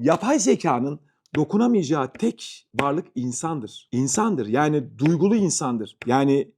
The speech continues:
yapay zeka sana aşık olamaz. Yapay zeka seni elinden tutup götürür ama sana sarılamaz. Sarılsa bile o duyguyu vermez. Ama ben maç anlatırken o duyguyu beş dakikada bize bir maç verin. Bak iddia ediyorum. Bize bir maç verin. Hangi maç olursa olsun.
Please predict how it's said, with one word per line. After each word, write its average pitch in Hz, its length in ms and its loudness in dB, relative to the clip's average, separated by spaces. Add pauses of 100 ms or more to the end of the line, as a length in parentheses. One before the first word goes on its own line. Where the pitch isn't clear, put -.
(160)
yapay 139 300 0
zeka 160 300 2
sana 160 240 0
aşık 156 240 -2
olamaz. - 540 -4
Yapay 160 300 0
zeka 156 300 -2
seni 156 220 -2
elinden 151 360 -2
tutup - 240 -10
götürür 143 300 -2
ama - 300 -2 (100)
sana 143 420 0
sarılamaz. 151 720 0
Sarılsa 156 480 0
bile 165 120 2
o 156 180 -2
duyguyu 151 340 0
vermez. 185 400 2 (260)
Ama 139 260 4
ben 220 140 8
maç 202 220 -2
anlatırken 156 600 -4
o 143 160 2
duyguyu 165 640 4
beş - 300 4
dakikada 175 360 0
bize 175 320 2
bir 180 60 -2
maç 196 340 2
verin. 170 280 -2
Bak 147 200 4 (120)
iddia 208 380 6
ediyorum. 131 380 0 (140)
Bize 165 200 4
bir 202 60 2
maç 208 300 0
verin. 208 260 4 (120)
Hangi 339 380 0
maç 269 220 0
olursa 156 360 0
olsun. - 320 -14